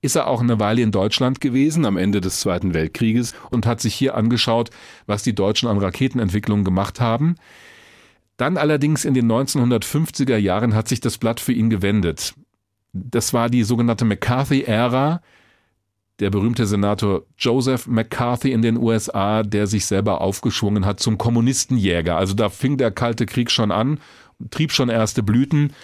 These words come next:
dass die U S A gesagt haben, alles was Kommunismus ist, ist des Teufels, das müssen wir bekämpfen. Und so wurde auch Jagd auf vermeintliche Kommunisten in den U S A gemacht. Und Qian Su Shen war da eben auch einer derjenigen, der ins Visier kam.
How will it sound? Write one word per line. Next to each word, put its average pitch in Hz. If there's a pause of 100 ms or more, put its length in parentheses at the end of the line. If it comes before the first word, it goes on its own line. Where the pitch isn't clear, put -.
(340)
dass 113
die 127
U 113
S 104
A 107
gesagt 98
haben, 101
alles 117
was 104
Kommunismus 110
ist, -
ist 107
des -
Teufels, 117
das 95
müssen 107
wir 95
bekämpfen. 123 (280)
Und 98
so 104
wurde 107
auch 87
Jagd 107
auf 110
vermeintliche 101
Kommunisten 104
in 143
den 131
U 107
S 92
A 92
gemacht. 123 (580)
Und 107 (140)
Qian 110 (140)
Su 117
Shen 120
war 110
da 104
eben 104
auch 110
einer 104
derjenigen, 101
der 110
ins 123
Visier 117
kam. 104